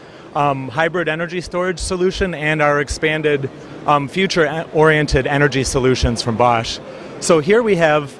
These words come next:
our all-in-one hybrid storage unit. This is an all-in-one inverter plus battery management and, um, energy storage. It goes from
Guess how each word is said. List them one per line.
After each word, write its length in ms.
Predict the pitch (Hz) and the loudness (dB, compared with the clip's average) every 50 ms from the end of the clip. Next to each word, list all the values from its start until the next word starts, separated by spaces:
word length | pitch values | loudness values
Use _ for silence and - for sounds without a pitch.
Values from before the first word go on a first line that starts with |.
| - 151 | -4 0
our 200 | 151 143 143 139 - - - - | 2 2 2 0 -2 -6 -4 0
all-in-one 520 | 160 170 185 185 175 165 156 151 156 147 | 0 2 2 2 0 -2 -2 -2 -4 -2
hybrid 400 | 120 156 156 151 139 151 135 - | 0 0 0 0 0 -2 -4 -4
storage 400 | - - 135 139 143 139 - 139 | -4 -2 0 2 2 0 0 -2
unit. 340 | 139 123 123 120 117 117 - | -2 -2 -2 -2 -4 -2 -2
This 180 | 143 135 - | -2 -2 0
is 120 | 165 143 147 | 0 -2 2
an 80 | 147 | 4
all-in-one 460 | 143 143 156 156 151 151 147 147 151 151 | 4 6 6 4 4 2 2 2 2 2
inverter 540 | 143 135 120 120 139 147 160 185 196 226 220 - - - - - - - - | 0 0 2 4 4 6 6 6 4 4 2 0 -8 -16 -16 -16 -16 -4 2
plus 200 | - 147 143 - | 4 4 4 2
battery 380 | - - 147 143 147 165 165 160 | 2 2 2 4 4 2 0 0
management 640 | 156 151 156 156 160 160 131 135 151 156 156 156 - - - | 0 0 0 0 -2 -4 -4 -4 -2 -2 -4 -4 -8 -10 -6
and, 360 | 151 143 139 135 139 131 123 117 - - - - - - - - | -2 0 2 2 0 0 -4 -8 -10 -14 -16 -16 -16 -16 -12 -4
um, 360 | - 143 139 135 139 135 135 - | 0 2 2 2 2 0 -2 -4
energy 340 | - 156 160 160 135 139 135 | -2 0 0 0 0 -2 -2
storage. 460 | - - 147 127 123 123 120 120 120 | 0 2 2 4 4 4 2 2 0
It 100 | 143 135 | 0 2
goes 300 | 160 151 147 151 139 - | 2 4 4 2 0 0
from 400 | - - 143 143 139 131 131 139 | -2 0 0 0 0 0 -4 -6